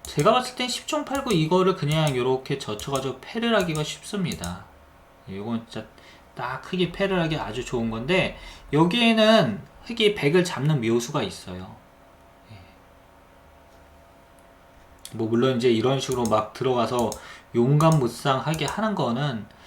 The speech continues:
뭐 될 것 같긴 하지만, 막상 백이 붙이면은 궁도가 너무 넓어서 수는 안 됩니다. 그래서 용감무쌍한 거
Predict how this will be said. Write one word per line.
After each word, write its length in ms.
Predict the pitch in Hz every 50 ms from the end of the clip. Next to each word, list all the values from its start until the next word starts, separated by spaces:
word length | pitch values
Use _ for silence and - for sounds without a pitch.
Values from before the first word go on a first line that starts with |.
| - - - - - - -
뭐 800 | - 151 170 170 165 165 165 156 151 147 139 123 110 107 95 - - - - - - - - - - - - - - - - _ _ - - - - - - - - - - - - _ - - - - - - -
될 200 | - - 131 -
것 120 | - 175
같긴 280 | 151 135 - - 165 156
하지만, 720 | - - - - 220 190 143 123 123 127 120 113 104 104
막상 340 | 101 101 - - 160 156 156
백이 240 | - 127 120 151 143
붙이면은 720 | - - 113 - - 143 135 135 135 160 170 151 123 -
궁도가 440 | - - 127 131 127 147 151 147 127
너무 220 | 117 110 117 127
넓어서 380 | 113 101 98 104 113 110 123 120
수는 280 | - - - 202 202
안 200 | 180 - 95 101
됩니다. 420 | 110 104 101 196 202 - - - - - - - - - - - - -
그래서 180 | - 147 185 165
용감무쌍한 1000 | 143 139 160 180 196 208 196 170 147 135 - - - 180 170 165 160 156 156
거 380 | 147 156 147 143 135 120 - -